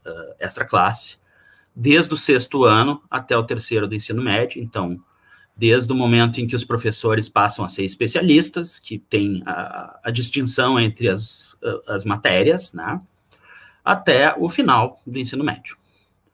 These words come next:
Uma disciplina comum, tendo cinquenta minutos, pelo menos um encontro por semana, e foi implantado simultaneamente nas três unidades do colégio que estavam nos municípios de Itajaí, Balneário Camboriú e Tijucas,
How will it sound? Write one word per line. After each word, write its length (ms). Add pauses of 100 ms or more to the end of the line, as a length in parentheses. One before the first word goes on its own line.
(400)
Uma 180
disciplina 420
comum, 400
tendo 240
cinquenta 480
minutos, 560
pelo 240
menos 240
um 120
encontro 380
por 160
semana, 500 (880)
e 80
foi 180
implantado 460
simultaneamente 1000
nas 240
três 320
unidades 460
do 80
colégio 480
que 160
estavam 640
nos 220
municípios 520
de 80
Itajaí, 560
Balneário 420
Camboriú 360
e 40
Tijucas, 720